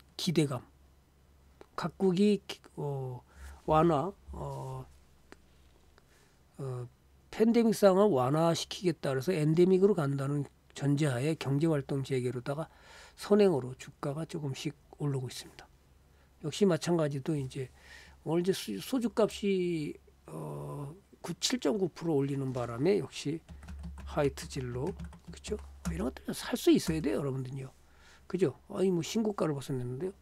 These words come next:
그 다음에 무악소주. 이런 걸 볼 줄 알아야죠. 그래, 유료 방송에 와야 된다는 얘기를 했는데, 역시 이제 그냥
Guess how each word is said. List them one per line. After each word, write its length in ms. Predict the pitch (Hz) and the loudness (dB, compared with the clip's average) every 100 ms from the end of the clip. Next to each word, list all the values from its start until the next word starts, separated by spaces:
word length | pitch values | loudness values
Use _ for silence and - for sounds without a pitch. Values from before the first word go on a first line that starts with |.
| - - - _ | -20 -20 -20 _
그 120 | - | -6
다음에 260 | 147 135 135 | -2 0 0
무악소주. 800 | 139 180 156 - 135 123 139 151 - - - - - - - - - - - - - - - - - - - - - - | 6 6 6 0 -4 -4 -8 -12 -12 -14 -12 -14 -14 -20 -18 -14 -14 -12 -12 -14 -18 -20 -20 -20 -20 -20 -18 -16 -18 -8
이런 140 | - 139 | -2 0
걸 80 | 139 | 2
볼 180 | 180 | 2
줄 180 | 175 233 | 2 2
알아야죠. 480 | 156 127 139 131 131 | 2 2 0 -2 -4
그래, 200 | 180 302 | 2 2
유료 300 | 180 143 196 | 2 6 6
방송에 400 | 214 208 196 196 | 8 4 6 6
와야 340 | 175 120 127 | 4 4 2
된다는 420 | 135 147 143 139 127 | 2 2 2 2 2
얘기를 280 | 120 139 | 2 0
했는데, 540 | 151 190 151 123 165 - - - - - - - | 0 0 2 0 -2 -6 -10 -10 -10 -14 -14 -12
역시 540 | 160 - - 139 131 165 - - - - - - - | -12 -12 -6 -2 -2 -4 -10 -20 -20 -20 -20 -20 -18
이제 140 | - 151 | -16 -12
그냥 340 | - 160 135 | -4 0 0